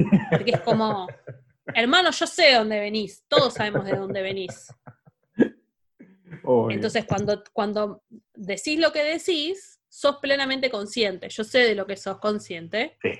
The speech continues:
Speaker 1: Entonces, sos cien por ciento responsable de lo que estás diciendo.
Speaker 2: Tal cual.
Speaker 1: Entonces, cuando a alguien le llega un chiste retuiteado de Diana La Casa, y se puede, se, se puede malinterpretar, sí.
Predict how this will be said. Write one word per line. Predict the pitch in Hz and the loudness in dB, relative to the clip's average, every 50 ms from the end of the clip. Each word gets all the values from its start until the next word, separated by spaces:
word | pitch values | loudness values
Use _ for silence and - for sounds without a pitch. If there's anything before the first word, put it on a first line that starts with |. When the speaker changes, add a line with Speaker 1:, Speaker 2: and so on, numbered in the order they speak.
| - _ _ _ _ _ _ | -12 _ _ _ _ _ _
Speaker 1:
Entonces, | 190 185 180 202 - 285 330 - | -14 -10 -10 -6 -4 -4 -4 -2
sos | - 247 226 | -4 -6 -4
cien | - - 247 233 220 | -2 -2 -2 -2 -2
por | 226 214 | -4 -8
ciento | - 233 220 214 220 196 | -6 -6 -6 -6 -8 -8
responsable | 196 190 - _ 180 175 175 - 202 190 190 185 185 185 | -10 -12 -14 _ -18 -18 -8 -6 -4 -4 -4 -4 -8 -10
de | 180 | -12
lo | 180 180 | -12 -12
que | 175 | -12
estás | 175 - - 185 175 | -10 -8 -8 -6 -6
diciendo. | 180 185 - 185 - - 214 _ _ _ _ _ _ | -8 -10 -10 -12 -12 -12 -14 _ _ _ _ _ _
Speaker 2:
Tal | - - - | -18 -16 -16
cual. | - - - - - _ _ _ _ _ _ _ _ _ _ _ | -14 -16 -16 -16 -18 _ _ _ _ _ _ _ _ _ _ _
Speaker 1:
Entonces, | 208 196 196 208 202 - 202 | -12 -8 -8 -6 -6 -6 -8
cuando | 196 214 190 196 196 190 | -8 -8 -6 -6 -4 -2
a | 185 | 0
alguien | 208 262 302 294 262 | 0 0 2 2 2
le | 240 | 2
llega | 233 - 262 | 0 0 -4
un | 247 247 240 226 | -4 -4 -6 -6
chiste | - - 269 220 - _ - 196 190 180 170 - | -6 -6 -6 -6 -8 _ -8 -8 -8 -8 -10 -12
retuiteado | - 190 202 208 202 214 226 214 233 254 254 233 214 202 190 185 | -12 -8 -6 -6 -6 -6 -8 -4 0 2 2 2 2 0 -2 -4
de | 190 | -2
Diana | 214 240 254 262 | -2 -2 -2 0
La | 254 233 226 | -2 0 2
Casa, | 240 226 220 - - 208 202 208 226 254 - _ _ _ _ _ _ _ _ _ _ _ _ | 2 0 0 0 -2 -4 -2 -2 -4 -6 -8 _ _ _ _ _ _ _ _ _ _ _ _
y | - 277 269 262 262 254 247 | -8 -4 -2 -2 -2 -2 -4
se | 226 - - 294 262 | -6 -8 -12 -12 -6
puede, | - 381 359 294 240 220 - - _ | -2 2 4 4 4 2 -2 -8 _
se, | _ - - - 294 254 - _ | _ -16 -12 -10 -10 -10 -12 _
se | - - - 233 | -20 -10 -8 -6
puede | 226 285 302 320 | -2 0 0 2
malinterpretar, | 285 254 233 226 214 208 202 202 208 262 311 - | 2 0 0 0 -2 -6 -6 -2 -2 -2 -2 -4
sí. | - - - 214 208 190 196 196 - | -6 -8 -6 -6 -4 -6 -8 -10 -14